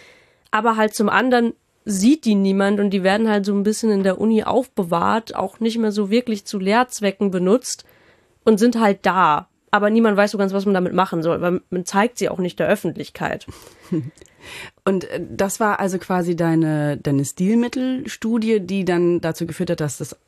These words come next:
Speaker 2: Thema Wasser auch, äh, in deiner Graphic Novel so untergekommen ist. Hat es dir auch inhaltlich dieses Geheime oder dieses, was man nicht so richtig versteht?
Speaker 1: Wenn man's so formulieren will, ja. <laughs> Ich glaub, bevor ich der große Reset gemacht hat, hatte ich so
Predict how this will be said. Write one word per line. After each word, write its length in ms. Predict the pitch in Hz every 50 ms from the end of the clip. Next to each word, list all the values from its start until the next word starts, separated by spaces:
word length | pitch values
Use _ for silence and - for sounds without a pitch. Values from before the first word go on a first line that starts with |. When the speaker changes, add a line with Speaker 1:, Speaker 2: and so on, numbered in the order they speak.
| - -
Speaker 2:
Thema 280 | - 165 165 160 151 143
Wasser 340 | 151 170 - - 202 - -
auch, 200 | 165 165 - - - - - - - - - -
äh, 180 | - 165 151 -
in 80 | 143
deiner 220 | 156 147 143 147 143
Graphic 260 | 147 147 - 160 147
Novel 540 | 147 143 151 180 226 233 233 240 240 - -
so 280 | - 214 196 208 208 202
untergekommen 540 | - - 208 208 220 214 208 214 208 214 220
ist. 120 | 208 - - - - -
Hat 140 | - 185 185
es 100 | 180 -
dir 120 | 185 -
auch 80 | 156 -
inhaltlich 560 | - 175 175 185 202 226 233 - 254 262 254
dieses 300 | - 160 151 147 - - _ _ -
Geheime 640 | 156 143 143 165 156 160 165 175 175 165 160 151 98
oder 120 | 139 151
dieses, 320 | 151 160 151 147 147 143 156
was 160 | - 135 -
man 100 | 160 151
nicht 120 | 151 -
so 80 | - 165
richtig 260 | 160 151 - 160 -
versteht? 580 | - 135 - - - 160 175 233 320 - - - _ _ _ _ _ - - - - - - - - - - - - - _ _ _ _ - - - _ _ _ _ _ _ _ _ _ - 403 -
Speaker 1:
Wenn 200 | - 233 202 208
man's 280 | 214 208 208 - - -
so 240 | 208 220 285 339
formulieren 640 | 370 - 403 370 349 349 320 302 330 349 349 349 285
will, 100 | 294 254
ja. 500 | 226 196 180 170 175 175 208 277 349 349 - - - - - - - - 226 - -
<laughs> 140 | 262 -
Ich 140 | - 254 -
glaub, 200 | - 277 294 285
bevor 320 | - 247 - - 277 269 277
ich 160 | 285 - - - - - - - - _ -
der 100 | 233 233
große 340 | 226 220 247 262 - - 233
Reset 420 | 226 247 277 269 - - 233 220 -
gemacht 340 | 240 214 208 208 220 - -
hat, 160 | 220 202 220
hatte 200 | 214 - - 220
ich 120 | 196 -
so 320 | - 214 208 202 196 190